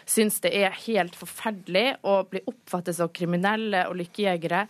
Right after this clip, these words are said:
Og dette er kjempeproblematisk, og vi må møte de med den respekten og forståelsen de trenger.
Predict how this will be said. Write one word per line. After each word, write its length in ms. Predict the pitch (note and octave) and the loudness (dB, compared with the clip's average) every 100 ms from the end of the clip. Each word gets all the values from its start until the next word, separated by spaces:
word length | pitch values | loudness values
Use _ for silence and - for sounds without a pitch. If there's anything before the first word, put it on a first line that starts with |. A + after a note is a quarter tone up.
| - - - | -8 -20 -8
Og 60 | F#3+ | -2
dette 220 | G3+ G#3 | -2 0
er 100 | A3+ | -2
kjempeproblematisk, 1300 | G3 - G3 F#3+ G3+ F#3+ E3+ E3 E3+ - D#3+ - - | 0 -4 -4 -2 -2 0 0 -2 -6 -4 -4 -4 -2
og 120 | F#3 | -2
vi 180 | F3+ F#3+ | 2 2
må 260 | F3+ G3 F3+ | 4 4 4
møte 340 | E3+ E3 F#3 | 2 -2 -4
de 120 | E3+ E3 | -2 -2
med 400 | E3+ E3 E3 F#3+ | 0 0 0 0
den 280 | E3+ E3 | 0 0
respekten 520 | F3 E3+ - E3 - E3+ | -4 -4 -2 -4 -6 -12
og 80 | |
forståelsen 680 | D#3 E3 E3 E3 E3+ E3+ D#3+ | -8 -4 0 0 -2 -8 -6
de 200 | D#3+ E3 E3 | -4 -4 -6
trenger. 440 | - D#3+ D#3+ E3+ | -6 -4 -2 -6